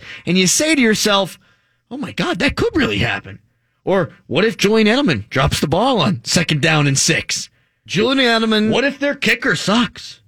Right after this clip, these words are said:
What if, what if, what if, what if? I like to have that hope.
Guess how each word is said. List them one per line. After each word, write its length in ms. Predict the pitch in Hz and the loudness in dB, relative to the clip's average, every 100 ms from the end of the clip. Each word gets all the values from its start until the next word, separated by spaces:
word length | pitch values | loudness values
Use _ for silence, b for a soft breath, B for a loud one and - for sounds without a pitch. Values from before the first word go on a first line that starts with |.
| _ _ _ _ _ _ _ _ | _ _ _ _ _ _ _ _
What 280 | 113 170 254 | -2 2 4
if, 400 | 277 277 - - _ _ _ - | 4 2 -4 -14 _ _ _ -2
what 240 | 160 220 | 2 2
if, 420 | 233 202 - - _ _ | 2 0 -6 -18 _ _
what 240 | 131 208 | 0 2
if, 420 | 214 208 - - _ | 2 0 -2 -12 _
what 260 | 120 151 185 | -2 0 2
if? 280 | 220 139 B B B B - | 2 -2 B B B B 0
I 240 | 226 294 | 2 2
like 360 | 214 214 240 240 | 2 2 0 0
to 100 | 175 | 2
have 320 | 180 185 147 | 2 2 0
that 180 | 170 151 | 0 2
hope. 340 | 175 202 - | 0 -2 -6